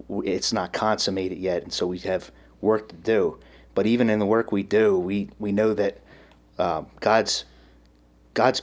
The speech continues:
gifted us heaven and that eternal Sabbath rest, uh, through Christ's obedience. That's ours now.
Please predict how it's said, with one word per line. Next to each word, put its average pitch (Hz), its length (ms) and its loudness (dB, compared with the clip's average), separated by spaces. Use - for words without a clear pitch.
gifted 123 340 4
us 98 280 2
heaven 98 540 0
and 95 400 -2
that 104 260 -2
eternal 107 440 0
Sabbath 110 480 2
rest, 98 480 0
uh, 82 340 -4
through 110 240 -4
Christ's 107 400 0
obedience. 92 560 -4
That's 104 200 2
ours 92 400 0
now. 95 420 -2